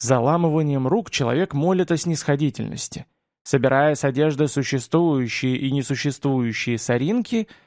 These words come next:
он показывает, что ему не нравится, о чем говорят или что делают окружающие. При тиреотоксикозе глаза у пациента на выкате,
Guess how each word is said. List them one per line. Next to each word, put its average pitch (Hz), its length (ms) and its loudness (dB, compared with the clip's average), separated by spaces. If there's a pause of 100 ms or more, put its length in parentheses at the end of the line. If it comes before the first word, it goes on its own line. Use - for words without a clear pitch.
(180)
он 240 220 2
показывает, 143 760 0
что - 200 -4
ему 120 180 0
не 185 120 0
нравится, 127 560 0
о 117 40 0
чем 117 240 -4
говорят 113 480 -2
или 139 140 0
что 127 240 -2
делают 127 340 -2
окружающие. 127 840 -2 (840)
При 165 280 2
тиреотоксикозе 160 1200 0
глаза 139 360 2
у 202 60 0
пациента 151 420 -2
на 135 280 2
выкате, 147 520 -4